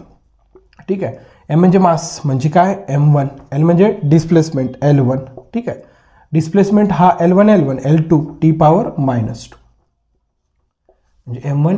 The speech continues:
एल टू टी पॉवर मायनस टू. म्हणजे समजा जर एनर्जीचं तुम्हाला direct जर आठवलं नाही, तर मग तुम्हाला तो एक वेग,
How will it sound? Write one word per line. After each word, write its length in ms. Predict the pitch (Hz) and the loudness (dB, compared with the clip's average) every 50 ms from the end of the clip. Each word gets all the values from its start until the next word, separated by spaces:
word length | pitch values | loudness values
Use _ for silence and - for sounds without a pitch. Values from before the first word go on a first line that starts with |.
| - | -4
एल 180 | 143 131 131 - | -4 -6 -6 -4
टू 60 | 180 180 | -4 -6
टी 160 | 165 - 143 | -2 -2 -2
पॉवर 300 | - 139 135 - 185 190 | -2 0 -2 -2 -2 -2
मायनस 460 | 185 165 139 120 110 117 - - - | -2 -2 -2 -2 -4 -6 -8 -12 -14
टू. 180 | - - - - _ _ _ _ _ _ _ _ _ _ _ _ _ _ - | -16 -20 -20 -20 _ _ _ _ _ _ _ _ _ _ _ _ _ _ -8
म्हणजे 180 | 226 247 254 | -4 -2 0
समजा 280 | 214 233 233 220 214 220 | 2 2 2 4 4 4
जर 160 | 220 220 214 | 4 4 2
एनर्जीचं 500 | 214 160 170 180 190 185 175 190 156 185 | 2 0 0 2 2 2 2 2 0 0
तुम्हाला 280 | 175 185 165 160 156 156 | 0 0 2 2 2 4
direct 340 | 156 151 143 147 151 147 147 | 4 4 4 4 4 2 2
जर 100 | 185 196 | 2 0
आठवलं 420 | 208 202 208 196 165 135 127 120 | 0 0 0 0 0 2 2 0
नाही, 160 | 120 117 123 | 0 -2 -2
तर 120 | 151 - 175 | -2 -2 0
मग 140 | 180 180 175 - | 0 0 0 2
तुम्हाला 240 | 180 185 185 196 | 2 4 4 4
तो 200 | 190 190 208 202 | 2 4 4 4
एक 160 | 202 196 196 190 | 4 4 2 2
वेग, 300 | 165 196 220 220 185 | 2 4 4 2 0